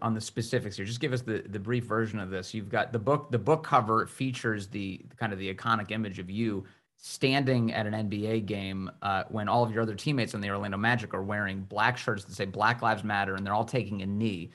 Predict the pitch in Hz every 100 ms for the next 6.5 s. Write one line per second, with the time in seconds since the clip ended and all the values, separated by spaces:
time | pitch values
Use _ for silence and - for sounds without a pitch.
0 | - _ 107 107 107 104 104 113 107 95
1 | 101 104 - 90 98 92 - 101 95 87
2 | - _ _ 127 143 151 143 117 120 117
3 | 104 95 147 143 113 98 101 90 98 98
4 | - _ - 170 208 170 127 143 135 113
5 | 104 113 131 127 127 113 - 131 123 101
6 | 98 95 101 98